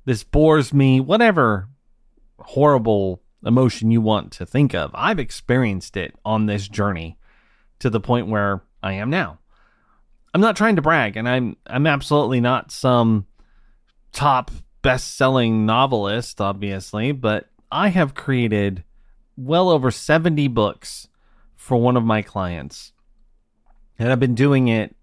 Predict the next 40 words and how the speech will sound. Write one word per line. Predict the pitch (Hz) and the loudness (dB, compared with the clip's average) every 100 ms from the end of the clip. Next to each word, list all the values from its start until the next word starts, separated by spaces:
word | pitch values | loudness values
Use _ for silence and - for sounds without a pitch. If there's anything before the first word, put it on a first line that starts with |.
| _ _ | _ _
since | - - 139 120 110 - - - _ | -20 -6 -2 0 -2 -6 -18 -20 _
two | - 160 | -4 -2
thousand | 143 147 127 120 | 0 0 2 0
eighteen | 123 104 - 107 | -2 -4 -4 -2
with | 101 - | -2 -4
him. | 117 117 117 113 - _ _ _ _ _ _ - | -4 0 0 -2 -6 _ _ _ _ _ _ -6
And | 110 | -2
before | 110 - 131 123 | -2 0 0 2
that, | 113 113 | 0 0
we | 123 | -2
worked | 113 107 - | -2 -2 -2
on | 104 | -4
a | |
few | 98 - 117 110 107 107 - | -4 0 2 2 0 -2 -10
smaller | - 117 110 | -4 0 2
projects. | 98 104 104 98 98 - - - _ _ _ _ _ _ | 2 0 0 -2 -8 -8 -16 -20 _ _ _ _ _ _
I | 101 | -6
wasn't | 104 104 107 | -4 -4 -4
doing | 101 101 | -4 -4
it | 98 - | -6 -8
quite | - 101 | -6 -6
every | 95 101 95 | -6 -8 -8
single | - 101 95 | -8 -6 -2
month | 107 110 - | 0 0 -2
then. | 110 104 101 - _ _ _ _ _ _ | -4 -2 -4 -8 _ _ _ _ _ _
I've | 127 | -4
written | 160 135 | -2 0
a | |
lot | 117 123 131 | 0 2 2
of | |
my | 120 113 - | 2 0 0
own | 135 131 120 | 2 4 4
books. | 123 123 - - - - - | 2 0 -4 -18 -18 -20 -12
I've | 117 | -8
done | 107 120 | -2 -2
a | 113 | 0
lot | 120 113 | 0 0
of | 104 | -4
stuff. | - 82 71 - _ _ _ | -8 -10 -10 -14 _ _ _
And | 123 117 110 107 101 | -6 -4 -2 -4 -8